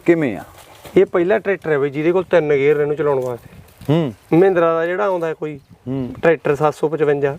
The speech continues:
Speaker 2: ਉਹਦੇ ਲਈ ਇੱਕ ਗੇਅਰ ਹੈ।
Speaker 1: ਹੂੰ।
Speaker 2: ਇਹ ਇਕੱਲਾ ਟਰੈਕਟਰ ਹੈ ਜਿਹੜਾ ਪਹਿਲਾ, ਦੂਜਾ, ਤੀਜੇ ਮੀਡੀਅਮ ਚੱਲਦਾ।
Speaker 1: ਪਹਿਲਾ, ਦੂਜਾ ਤੇ ਤੀਜਾ।
Speaker 2: ਤੀਜੇ ਲੋਚ, ਲੋਚ।
Speaker 1: ਲੋ, ਲੋ।
Speaker 2: ਚੌਥੇ ਲੋਚ ਵੀ ਮਸ਼ੀਨ ਨੂੰ ਚਲਾਈ ਜਾਂਦਾ ਸਾਡੇ।
Speaker 1: ਹਾਂ। ਤਿੰਨ ਤਾਂ ਗੇਅਰ ਹੈਗੇ ਹੀ ਆ।
Speaker 2: ਤਿੰਨ ਤਾਂ ਹੈਗੇ ਹੀ ਆ।
Speaker 1: ਜਮਾਂ ਦੋ, ਪੂਰੇ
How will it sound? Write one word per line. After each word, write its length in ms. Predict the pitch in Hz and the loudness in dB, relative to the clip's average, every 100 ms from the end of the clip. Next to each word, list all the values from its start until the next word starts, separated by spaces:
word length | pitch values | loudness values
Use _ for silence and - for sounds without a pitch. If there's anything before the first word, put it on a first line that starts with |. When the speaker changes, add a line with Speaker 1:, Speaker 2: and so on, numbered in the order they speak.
| - | -2
Speaker 2:
ਉਹਦੇ 120 | 185 | 2
ਲਈ 180 | 185 185 | 4 4
ਇੱਕ 140 | - | 2
ਗੇਅਰ 240 | 165 165 156 | -2 0 0
ਹੈ। 80 | 127 - - | -2 -14 -6
Speaker 1:
ਹੂੰ। 260 | 131 131 104 - - - 196 | -2 -2 -4 -12 -20 0 2
Speaker 2:
ਇਹ 60 | |
ਇਕੱਲਾ 340 | 196 202 196 196 | 4 4 2 2
ਟਰੈਕਟਰ 300 | 202 175 175 | 2 4 2
ਹੈ 60 | |
ਜਿਹੜਾ 180 | 156 156 | 4 0
ਪਹਿਲਾ, 400 | - 170 170 196 | 0 -2 0 -2
ਦੂਜਾ, 320 | 160 151 165 | -2 -4 -4
ਤੀਜੇ 280 | 156 151 151 | -4 -8 -6
ਮੀਡੀਅਮ 260 | 147 165 165 | -4 -4 -4
ਚੱਲਦਾ। 260 | 139 123 _ _ - - - - - - - - | -6 -8 _ _ -20 -20 -20 -20 -20 -20 -4 0
Speaker 1:
ਪਹਿਲਾ, 320 | 151 170 180 | 2 4 2
ਦੂਜਾ 320 | 131 123 143 | 2 4 2
ਤੇ 80 | 139 | 2
ਤੀਜਾ। 180 | 143 202 | 2 4
Speaker 2:
ਤੀਜੇ 200 | 180 196 | 4 4
ਲੋਚ, 300 | 196 180 160 | 4 2 0
ਲੋਚ। 320 | 156 143 135 127 - | -2 -2 -4 -12 -6
Speaker 1:
ਲੋ, 220 | 135 143 95 | 0 0 -2
ਲੋ। 200 | 87 - - 208 | -12 -18 -2 0
Speaker 2:
ਚੌਥੇ 360 | 202 - 247 | 0 2 2
ਲੋਚ 220 | 226 220 | 4 2
ਵੀ 120 | 202 202 | 0 -4
ਮਸ਼ੀਨ 260 | 175 185 | -4 -2
ਨੂੰ 100 | 180 | -4
ਚਲਾਈ 260 | 165 160 139 | -2 -4 -4
ਜਾਂਦਾ 260 | 135 127 | -6 -8
ਸਾਡੇ। 280 | 123 123 127 - _ - | -10 -12 -14 -16 _ -2
Speaker 1:
ਹਾਂ। 240 | 135 117 95 _ - - - - - | -2 -2 -8 _ -20 -20 -20 -6 0
ਤਿੰਨ 200 | 180 180 | 2 2
ਤਾਂ 120 | 185 | 2
ਗੇਅਰ 200 | 175 196 | 2 2
ਹੈਗੇ 280 | 156 170 170 | 0 0 -2
ਹੀ 100 | 107 | 0
ਆ। 60 | |
Speaker 2:
ਤਿੰਨ 200 | 202 208 | 0 0
ਤਾਂ 140 | 196 214 | 2 0
ਹੈਗੇ 240 | 196 226 | 0 0
ਹੀ 100 | 233 | 0
ਆ। 80 | 196 | 0
Speaker 1:
ਜਮਾਂ 300 | 202 226 247 | 0 -2 -4
ਦੋ, 280 | 143 190 202 | 0 0 0
ਪੂਰੇ 500 | - - - 233 | -4 -20 -6 -2